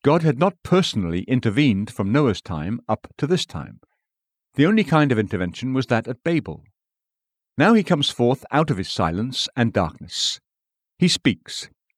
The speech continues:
Indeed, he appears. He appears as the God of glory, Acts seven two, or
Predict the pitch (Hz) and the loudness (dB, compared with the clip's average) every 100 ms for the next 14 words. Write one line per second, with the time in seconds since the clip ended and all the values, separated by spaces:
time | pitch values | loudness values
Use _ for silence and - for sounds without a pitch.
0 | - 107 104 113 - _ - 104 - 175 | -4 0 2 2 0 _ -4 -2 0 2
1 | 180 80 - - - _ _ _ _ - | 2 -2 -6 -8 -8 _ _ _ _ 0
2 | 127 117 160 180 147 139 - _ 117 104 | 0 4 4 4 4 2 2 _ -2 2
3 | 139 170 160 127 135 135 101 71 82 _ | 2 2 0 0 0 2 0 -4 -12 _
4 | - 107 - - 131 98 131 156 _ - | -6 -6 -6 -4 0 0 0 -6 _ -2
5 | 180 90 71 _ _ _ - 95 107 | 0 0 -6 _ _ _ 0 4 4